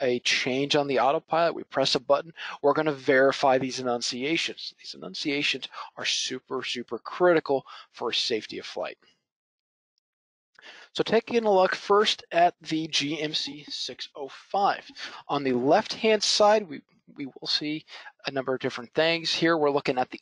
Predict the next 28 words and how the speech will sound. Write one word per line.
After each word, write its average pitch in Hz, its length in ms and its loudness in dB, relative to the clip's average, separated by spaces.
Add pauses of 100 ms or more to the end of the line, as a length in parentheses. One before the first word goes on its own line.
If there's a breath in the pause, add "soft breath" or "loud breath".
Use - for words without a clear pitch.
autopilot 131 680 0
engagement 110 600 -8
section. - 480 2 (340)
We 113 80 -4
have 107 80 -4
three 143 440 -4
buttons. 156 580 0 (380 loud breath)
We've 120 140 -14
got 107 240 0
the - 140 -18
autopilot 165 540 2
bu-, 156 120 4 (140)
autopilot 156 500 -2
button 139 320 -4
at 131 80 -10
the - 60 -12
top, 190 320 2 (600 soft breath)
flight 156 300 2
director 151 420 2
in 151 80 -2
the 147 60 -8
middle, 139 440 2
yaw 117 420 2
damper 120 600 -2
on 107 320 -8
the 120 80 -12 (100)
bottom, 135 320 4 (840 loud breath)
and 127 360 -8